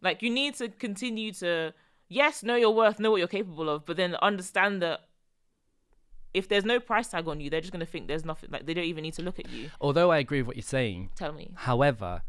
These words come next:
Speaker 1: Talk to
Speaker 2: for
Speaker 1: me.
Speaker 2: that person who didn't take the opportunity to do that,
Speaker 1: Mm.
Speaker 2: it wasn't, they weren't supposed to, because that might not have been the right thing for them. Who knows if they had, that you would have been able to speak to certain people.
Speaker 1: Mm.
Speaker 2: So as much as what we're saying, yeah, I definitely agree.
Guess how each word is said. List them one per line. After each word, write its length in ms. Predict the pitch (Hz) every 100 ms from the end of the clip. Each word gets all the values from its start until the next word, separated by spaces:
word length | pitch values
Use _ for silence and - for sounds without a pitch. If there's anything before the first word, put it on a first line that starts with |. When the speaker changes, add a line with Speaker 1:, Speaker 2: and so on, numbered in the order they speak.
| -
Speaker 1:
Talk 140 | - -
to 40 |
Speaker 2:
for 80 | 135
Speaker 1:
me. 60 |
Speaker 2:
that 180 | 156 -
person 560 | 156 147 - 127 139 175 _ _
who 120 | 120 107
didn't 300 | 120 120 -
take 200 | 123 117
the 60 |
opportunity 360 | 104 - 117 107
to 60 | 101
do 160 | 104 98
that, 220 | 120 - - -
Speaker 1:
Mm. 300 | 208 190 220 -
Speaker 2:
it 60 |
wasn't, 340 | 143 147 139 -
they 80 | 139
weren't 220 | 143 -
supposed 340 | - 101 -
to, 160 | 104 131 _ _ _ _ _ _ _
because 220 | 131 151
that 160 | 123 120
might 160 | 131 123
not 80 | 104
have 60 |
been 140 | 110 107
the 40 |
right 200 | 104 -
thing 120 | 107
for 140 | 98 104
them. 220 | 95 95 -
Who 140 | 165 165
knows 220 | 156 131
if 140 | -
they 140 | 135 107
had, 360 | 127 92 110 - -
that 100 | -
you 160 | 107 156
would 80 | 147
have 80 | 104
been 100 | 92
able 120 | -
to 60 |
speak 180 | - -
to 60 | -
certain 180 | 87 80
people. 380 | 87 78 76 - -
Speaker 1:
Mm. 360 | 226 208 214 226 -
Speaker 2:
So 460 | - 156 147 147 139 - _ _ 147
as 120 | 160
much 240 | 196 -
as 100 | 143
what 140 | 131 110
we're 60 |
saying, 340 | 113 139 117 127
yeah, 180 | 104 - -
I 80 | 113
definitely 360 | 147 131 101
agree. 380 | 107 135 90